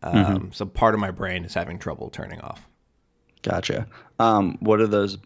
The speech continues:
Speaker 2: those boundaries, if, if you can, and, or anything that you've done to kind of make this go
Speaker 1: Oh,
Speaker 2: easier
Speaker 1: yeah.
Speaker 2: on yourself?
Speaker 1: So, I mean, I've really tried to lock in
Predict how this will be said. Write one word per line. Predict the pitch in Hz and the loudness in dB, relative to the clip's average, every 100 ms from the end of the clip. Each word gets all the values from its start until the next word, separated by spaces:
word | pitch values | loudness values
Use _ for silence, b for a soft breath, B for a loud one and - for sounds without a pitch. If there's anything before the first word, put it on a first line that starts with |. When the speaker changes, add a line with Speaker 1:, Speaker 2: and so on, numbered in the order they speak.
| - | -14
Speaker 2:
those | - 92 | -8 -6
boundaries, | 95 95 98 95 90 - | 0 0 0 -2 -4 -6
if, | - - | -10 -6
if | 95 - | -6 -4
you | 98 95 | -4 -2
can, | - - 101 | 0 0 0
and, | 101 95 - | 2 2 4
or | 104 101 | 4 4
anything | 107 107 | 2 2
that | 104 | 0
you've | 87 95 | 0 -2
done | - 87 98 90 | 0 2 2 0
to | 98 | -2
kind | 95 95 | 0 0
of | 92 92 | 0 0
make | 98 - | 0 0
this | 101 - | -2 0
go | - 90 127 | 4 6 6
Speaker 1:
Oh, | |
Speaker 2:
easier | 107 147 139 | 2 2 4
Speaker 1:
yeah. | |
Speaker 2:
on | 101 | 4
yourself? | 95 - 62 - _ | 2 2 0 -2 _
Speaker 1:
So, | - - 156 143 | -10 2 6 8
I | 117 | 6
mean, | 139 | 4
I've | 131 127 | 2 0
really | 139 170 190 151 | -4 0 2 2
tried | 127 123 | 4 2
to | 107 | 2
lock | 104 98 98 | 0 0 -2
in | 107 101 95 | -4 -4 -6